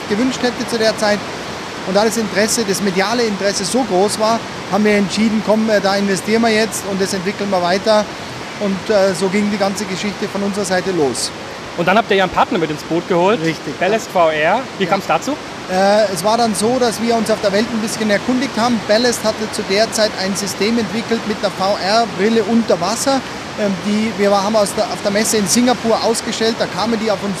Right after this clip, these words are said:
Speaker 1: zu und haben gesagt, wir wären die richtigen Partner. Wir haben dann, äh, mit denen ein Szenario entworfen, wie wir das weiterentwickeln mit einer Alpha-Phase, mit einer Beta-Phase, bis hin dann jetzt zum, zum wirklichen Start des,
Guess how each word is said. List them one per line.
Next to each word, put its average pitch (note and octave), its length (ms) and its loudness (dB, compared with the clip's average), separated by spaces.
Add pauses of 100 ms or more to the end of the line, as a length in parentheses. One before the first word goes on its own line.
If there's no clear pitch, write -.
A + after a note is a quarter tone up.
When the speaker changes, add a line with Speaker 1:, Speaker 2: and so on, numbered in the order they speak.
(120)
Speaker 1:
zu C#4 200 2
und C4 80 0
haben A#3 140 0
gesagt, G#3 260 -2
wir G3+ 120 -2
wären A3+ 160 0
die G#3+ 80 -2
richtigen G#3 420 -2
Partner. A3+ 480 0 (460)
Wir G3+ 180 4
haben A3+ 220 4
dann, A3 360 2
äh, G#3+ 640 6 (340)
mit G3 120 0
denen A3+ 220 4
ein G#3 180 2
Szenario A3 600 0
entworfen, G3+ 580 2
wie A3 120 2
wir A3+ 120 2
das F#3+ 180 0
weiterentwickeln G#3+ 680 0
mit G#3 160 -2
einer G#3 140 -2
Alpha-Phase, A3 760 0
mit G3+ 120 -4
einer G3+ 100 -2
Beta-Phase, G#3+ 720 0 (300)
bis A3 180 -2
hin A3 180 2
dann G#3 180 2
jetzt G3+ 300 -2
zum, G3+ 220 2 (300)
zum G3 200 2 (220)
wirklichen G3 480 2
Start G3 360 0
des, G3+ 260 -2